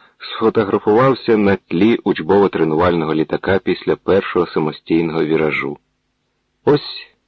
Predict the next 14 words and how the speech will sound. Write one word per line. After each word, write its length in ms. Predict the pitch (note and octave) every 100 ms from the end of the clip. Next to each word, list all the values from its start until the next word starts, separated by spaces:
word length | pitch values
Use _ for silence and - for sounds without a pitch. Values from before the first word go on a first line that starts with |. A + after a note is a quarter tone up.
| _ _
його 260 | F2 D2+ E2
дружина, 680 | D2+ D2+ C#2 D#2+ G3+ F#3 - _ _ _ _ _ _ - -
білява 440 | F#2 F#2 F#2+ F#2+
офіціантка 680 | F2+ F#2 - F2+ F#2 E2+ -
офіцерської 640 | D#2+ E2+ F2+ E2+ - E2
їдальні 460 | E2 E2 F2 E2+ D#2+
Валя, 520 | C#2+ D#2 D#2 D2 D2+ _ _ - - -
котру 300 | - F2+ E2
потай 400 | G2+ G#2 F#2+ F2
кохало 480 | E2 - F2+ F#2
не 160 | E2+ E2+
одне 220 | D#2 F2
покоління 560 | - - D#2+ E2 E2 D#2+
літунів. 600 | D#2+ - D#2+ D#2+ D2+